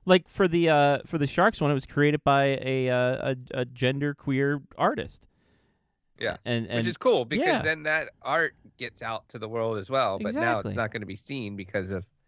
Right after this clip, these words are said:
Speaker 1: Well, no, they, they wore, they wore, the, the Sharks wore it. Reimer just
Speaker 2: Well, no,
Speaker 1: didn't
Speaker 2: no,
Speaker 1: put
Speaker 2: I get that.
Speaker 1: Oh, yeah, yeah, yeah. The Blackhawks one for sure is definitely, um, not, unfortunately not gonna be seen. Uh, the Kraken wore
Speaker 2: I mean, they could still be sold, right?
Speaker 1: Yeah.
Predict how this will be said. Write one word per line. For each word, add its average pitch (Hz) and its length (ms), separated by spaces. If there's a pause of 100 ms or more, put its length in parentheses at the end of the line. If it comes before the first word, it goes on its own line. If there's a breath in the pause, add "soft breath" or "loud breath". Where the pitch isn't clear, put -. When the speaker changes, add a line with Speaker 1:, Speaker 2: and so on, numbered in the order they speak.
(400)
Speaker 1:
Well, 220 80
no, 254 240
they, 202 240
they 190 260
wore, 175 320
they 196 220
wore, 196 380
the, 131 300
the 127 200
Sharks - 360
wore 123 220
it. 113 80
Reimer 170 260
just 135 120
Speaker 2:
Well, 208 80
no, 214 100
Speaker 1:
didn't 185 100
Speaker 2:
no, 156 100
Speaker 1:
put 127 40
Speaker 2:
I 131 120
get 123 180
that. - 100
Speaker 1:
Oh, 190 40
yeah, 185 140
yeah, 131 120
yeah. 101 160 (260)
The 135 140
Blackhawks 151 520
one 117 140
for 98 140
sure 120 280
is 95 80 (120)
definitely, 98 440 (460 soft breath)
um, 95 540 (180)
not, 107 320
unfortunately 113 540
not 98 160
gonna 95 160
be 95 100
seen. 98 560
Uh, 104 380
the 104 160
Kraken 139 460
wore 127 120
Speaker 2:
I 120 40
mean, 117 80
they 151 140
could 147 160
still 196 200
be 160 120
sold, 117 540
right? 104 160
Speaker 1:
Yeah. 120 300